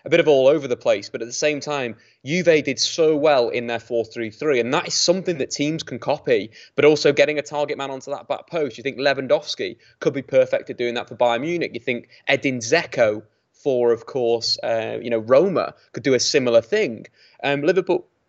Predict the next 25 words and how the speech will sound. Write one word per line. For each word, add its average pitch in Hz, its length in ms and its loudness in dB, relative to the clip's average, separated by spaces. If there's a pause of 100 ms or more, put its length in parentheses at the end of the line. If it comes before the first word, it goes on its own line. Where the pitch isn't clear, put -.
(220)
slightly 156 420 0
different 143 400 -2
how 120 160 0
they 127 160 4
could 131 140 0
unlock 117 380 -2
this, 120 260 -2
uh, 113 160 4
Real 123 180 2
Madrid 117 260 -6
team, 147 280 0
but 120 100 2
again, 127 280 0 (760)
they've 156 240 0
shown 131 340 0
against 123 220 -4
Manchester 120 380 -10
City 127 420 -6 (240)
how 131 160 0
if 147 100 0
they 147 120 -4
can 139 140 -4
isolate 139 540 -2
centre 127 340 0
halves, 143 500 -4